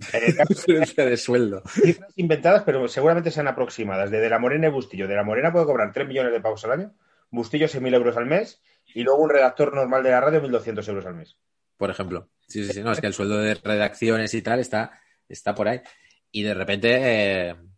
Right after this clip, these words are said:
Speaker 2: esos, esos tótems, digamos, eh, cobran esas cantidades. O sea, en aquel momento cobraba el doble que Prosinecki, el Luis del Olmo. Es una idea de olla muy grande.
Speaker 1: Contratos que ha llegado a hacer, eh, uno que le hicieron a García, eh, el último que le hizo Telefónica, creo que eran doce millones de pavos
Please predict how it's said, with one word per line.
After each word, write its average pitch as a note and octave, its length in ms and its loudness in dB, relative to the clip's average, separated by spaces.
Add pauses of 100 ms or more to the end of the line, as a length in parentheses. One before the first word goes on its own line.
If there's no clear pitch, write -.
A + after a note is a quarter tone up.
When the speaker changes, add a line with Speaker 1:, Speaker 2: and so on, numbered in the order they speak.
(260)
Speaker 2:
esos, A2+ 600 0
esos A2 640 0 (320)
tótems, C3 400 2
digamos, C3 400 -6 (500)
eh, F#2 400 -4
cobran G#2 280 0
esas A2 200 -4
cantidades. G2+ 560 -2
O F2 40 -18
sea, F#2 120 -10
en F2+ 80 -10
aquel G2 160 -6
momento A2 320 -2
cobraba G#2+ 260 2
el A2+ 140 0
doble C3 220 0
que B2 80 -2
Prosinecki, G#2+ 680 -8 (280)
el F2 80 -12
Luis G#2 140 -2
del G2 140 -2
Olmo. A2 300 -10
Es - 120 -20
una F#2+ 120 -12
idea F2+ 100 -6
de F2 120 -6
olla G2 180 -4
muy F#2 200 -12
grande. G2 360 -10
Speaker 1:
Contratos B2+ 480 -4
que C3+ 80 -6
ha - 20 -2
llegado B2+ 220 2
a B2 60 4
hacer, C#3+ 400 -2
eh, G#2 340 -4
uno A2+ 200 -8
que A#2 80 -12
le A#2 60 -10
hicieron A#2 220 -6
a A#2 60 -2
García, C3 600 -2
eh, A2 340 -2
el A2 100 -6
último B2 340 -6
que B2 80 -10
le B2 60 -8
hizo A#2 280 -6
Telefónica, A#2+ 440 -4
creo C3+ 160 -4
que C3+ 60 0
eran A#2+ 120 0
doce A2 200 -6
millones G2 280 -8
de F2 100 -8
pavos B2+ 380 0